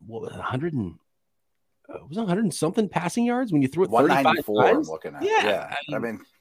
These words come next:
Speaker 2: mean, a lot of empty calories there. I mean, not big plays, you know, nothing threatening, a lot of short stuff to Jones. At least they used him in the passing game.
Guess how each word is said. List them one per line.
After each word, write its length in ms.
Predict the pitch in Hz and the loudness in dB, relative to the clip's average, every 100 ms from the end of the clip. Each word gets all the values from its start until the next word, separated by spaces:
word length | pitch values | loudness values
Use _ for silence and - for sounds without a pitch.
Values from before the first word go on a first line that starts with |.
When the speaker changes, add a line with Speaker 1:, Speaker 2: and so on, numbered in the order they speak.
| _ _ | _ _
Speaker 2:
mean, 420 | 71 _ _ - | -20 _ _ -10
a 40 | 98 | 0
lot 260 | 120 170 | 6 6
of 60 | 151 | 6
empty 180 | 147 123 | 0 0
calories 480 | 127 110 98 87 | 2 4 2 -2
there. 240 | - 76 - 80 | -8 -12 -12 -14
I 60 | |
mean, 160 | 92 95 | -12 -6
not 280 | 110 127 - | -2 -2 -2
big 240 | 120 98 | -6 -4
plays, 640 | - 110 113 110 101 - - | -2 -2 -2 -4 -10 -16 -16
you 140 | 92 | -14
know, 100 | 87 | -10
nothing 380 | 90 113 - 104 | -4 -2 -2 -8
threatening, 680 | - 101 113 110 107 101 101 - _ _ _ - | -8 -4 -4 -4 -8 -6 -8 -10 _ _ _ 0
a 60 | |
lot 260 | 98 107 113 | 4 6 6
of 80 | 104 | 2
short 400 | - 120 117 - | 0 2 2 0
stuff 320 | - 107 - | -2 -2 -2
to 100 | 113 | -10
Jones. 600 | 90 107 107 110 113 92 | -4 -2 0 0 -4 -6
At 80 | 95 | -6
least 240 | 120 - | -6 -2
they 80 | 113 | -4
used 340 | 98 113 104 | -2 -4 -4
him 120 | 113 98 | -4 -4
in 80 | |
the 80 | 87 | -8
passing 500 | - 85 98 - 120 | -8 -4 -4 -4 -4
game. 420 | 107 113 113 110 | 0 0 0 -4